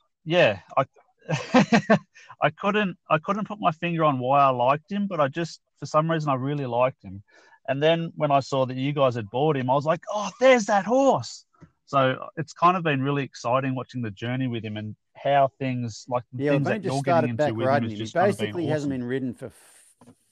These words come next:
Speaker 2: four years. So it must have been two thousand sixteen. Robin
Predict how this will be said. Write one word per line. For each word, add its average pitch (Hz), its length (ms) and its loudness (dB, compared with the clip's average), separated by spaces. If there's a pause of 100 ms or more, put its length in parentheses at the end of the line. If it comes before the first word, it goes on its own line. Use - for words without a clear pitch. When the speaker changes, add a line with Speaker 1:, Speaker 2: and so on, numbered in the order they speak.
(560)
Speaker 2:
four 110 280 -12
years. 104 840 -16
So - 100 -20
it 135 40 -12
must 143 120 -14
have - 60 -20
been 131 120 -14
two 127 160 -16
thousand 110 240 -14
sixteen. 120 420 -16
Robin 107 320 -10